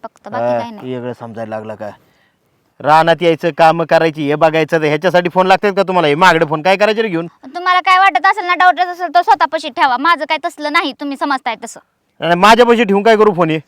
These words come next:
Speaker 2: मला काय करायचं? तुला तुझ्यासाठी घेतलं का माझ्यासाठी?
Speaker 1: आ, माझ्यासाठी घेतलं, मग डाऊट कशाला घेताव तुम्ही? बघा की कोण आहे, का आहे, किती फोन येतात बित्यात.
Speaker 2: तेच करत बसू का आता मी?
Speaker 1: म-, मग
Speaker 2: हेच काम आहे का मला? तुला कोणाचा फोन येतोय आणि कोणाचा नाही, आणि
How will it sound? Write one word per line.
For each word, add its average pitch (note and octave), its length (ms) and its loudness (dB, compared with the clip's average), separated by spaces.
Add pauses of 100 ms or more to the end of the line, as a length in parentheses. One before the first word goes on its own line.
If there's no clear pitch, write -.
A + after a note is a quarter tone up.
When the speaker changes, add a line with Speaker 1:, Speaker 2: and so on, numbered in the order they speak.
Speaker 2:
मला G3 180 4
काय A3+ 140 4
करायचं? F#3 240 0
तुला A3+ 140 2
तुझ्यासाठी G#3+ 460 4
घेतलं F#3 200 2
का F#3+ 60 2
माझ्यासाठी? E3 480 -2
Speaker 1:
आ, D4+ 140 -2
माझ्यासाठी F#4 500 -4
घेतलं, F4 220 -8
मग F4 120 -6
डाऊट G4 240 0
कशाला F#4 280 -12
घेताव A#3+ 300 -10
तुम्ही? G#3 340 -20
बघा E4 300 -6
की F4+ 60 -16
कोण D4 220 -6
आहे, A3+ 180 -14
का A3+ 140 -6
आहे, G#3+ 240 -6 (260)
किती A#3 180 -14 (100)
फोन B3 140 -12
येतात G#3+ 280 -14
बित्यात. F#3+ 280 -20 (460)
Speaker 2:
तेच A3+ 160 2
करत B3+ 160 6
बसू A#3 240 0
का E3 100 4
आता C#3 160 0
मी? A#2 100 -12 (680)
Speaker 1:
म-, A#3+ 120 -20 (300)
मग C4+ 240 -6
Speaker 2:
हेच G3+ 120 0
काम B3+ 240 6
आहे A#3+ 100 6
का F3+ 80 2
मला? E3 200 2
तुला G3 140 4
कोणाचा G3 320 4
फोन E3 180 -4
येतोय E3+ 180 -4
आणि E3+ 100 -8
कोणाचा E3+ 340 0
नाही, E3 140 0
आणि E3 100 -4